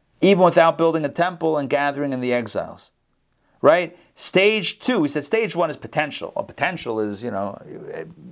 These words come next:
a, a, really a broad range. But then presumed Mashiach is someone who's already moving down that path, but not confirmed yet. And Maimonides is saying there was a guy, Bar Kokhba, Bar Koziba,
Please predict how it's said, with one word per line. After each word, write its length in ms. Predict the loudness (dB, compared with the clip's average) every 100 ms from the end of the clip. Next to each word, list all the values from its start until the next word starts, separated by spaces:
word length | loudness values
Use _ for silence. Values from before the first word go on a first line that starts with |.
| -12 -8
a, 220 | -6 -4
a, 60 |
really 360 | -2 2 2 2
a 40 |
broad 420 | 0 2 2 0 0
range. 300 | -2 -2 -10 -20 -20 _
But 140 | -2
then 340 | 2 2 2 -4 _ _
presumed 580 | 0 0 2 2 2 0
Mashiach 600 | -4 -2 0 -2 -4 -12 -20 _ _ _ _
is 120 | 0
someone 360 | 4 6 6 2
who's 120 | 4
already 1000 | 2 4 0 0 -2 -2 -2 -4 -6 -10 -20 _
moving 680 | -4 2 2 2 0 -2 0
down 280 | 0 0 0
that 200 | 0 0
path, 520 | -2 -2 -6 -14 -20 _ _ _
but 120 | -2
not 240 | 0 0 -2
confirmed 520 | -4 0 0 0 -4
yet. 220 | -8 -10 -18 _ _ _
And 160 | -2 0
Maimonides 520 | 0 0 0 0 -2
is 140 | -2
saying 460 | -2 -2 0 -2 -4 -12 0
there 140 | 4
was 260 | 4 2 0
a 80 |
guy, 480 | -2 0 0 -2 -6 -2
Bar 200 | 0 0
Kokhba, 500 | 0 -2 -2 -4 -2
Bar 180 | 0 -2
Koziba, 680 | -2 -4 -2 -2 -2 -2